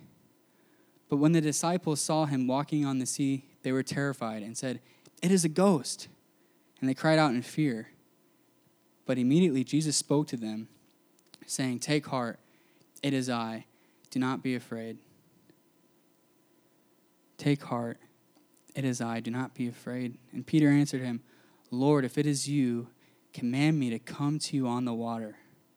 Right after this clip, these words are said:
What a bold dude. He's like, "I'm coming. I'm walking on the water. You walk on the water? I'm walking on the water, brother. Come on." Verse twenty-nine. He said, "Come."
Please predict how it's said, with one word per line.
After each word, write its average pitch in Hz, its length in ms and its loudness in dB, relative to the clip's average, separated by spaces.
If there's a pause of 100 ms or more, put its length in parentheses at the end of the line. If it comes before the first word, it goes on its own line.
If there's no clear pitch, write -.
(160)
What 175 120 0
a - 20 2
bold 131 300 -2
dude. 117 320 -4
He's 120 140 -10
like, 113 100 -6
"I'm 135 120 -4
coming. 139 380 -2
I'm 127 80 -4
walking 165 260 -2
on 113 60 -2
the 110 80 -4
water. 113 140 -6
You 127 100 -2
walk 165 220 0
on 160 100 0
the 165 60 2
water? 165 260 0
I'm 143 100 -2
walking 131 200 0
on 113 60 -6
the 110 60 -6
water, 113 180 -6
brother. 120 260 -4
Come 147 160 -2
on." 131 140 0 (580)
Verse 160 180 10
twenty-nine. 147 400 8 (680)
He 151 120 4
said, 143 320 4
"Come." 120 400 0